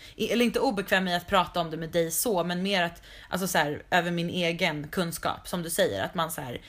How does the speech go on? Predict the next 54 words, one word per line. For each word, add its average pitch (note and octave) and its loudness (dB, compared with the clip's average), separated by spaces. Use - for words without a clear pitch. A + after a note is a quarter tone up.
man E3+ 2
börjar E3 2
tvivla F3+ -2
på, D#3+ -2
jag F#3 2
kan G3+ 2
nästan F#3+ 0
ibland E3+ 0
känna D#3+ 0
att D#3+ -4
jag E3 -2
så D#3+ -2
här D#3 -8
tvivlar F3 0
på D#3 -8
min, D#3+ -6
inte F3+ -4
mina E3+ -4
åsikter E3+ -4
eller D#3 -4
värderingar, E3 -2
men F3 -4
att F#3+ -10
man G#3 0
ändå F#3 -2
så E3+ -6
här, D#3+ -8
man D#3 -10
bara, D#3 -2
"Gud, F#3 -2
vågar E3+ 0
jag A3+ 0
typ - -6
säga E3 0
det A#3 0
här D#3+ 0
nu? B2 -6
För - -6
att C#3+ -6
jag D3 -4
vet E3 -6
ju B3 -4
inte F3+ -4
om - -8
det - -4
är G#3 2
hundra C3+ -6
procent - -8
rätt - -10
eller - -8
inte." - -10
Alltså, F#3 -4
du F3 -4
vet. D#3 -4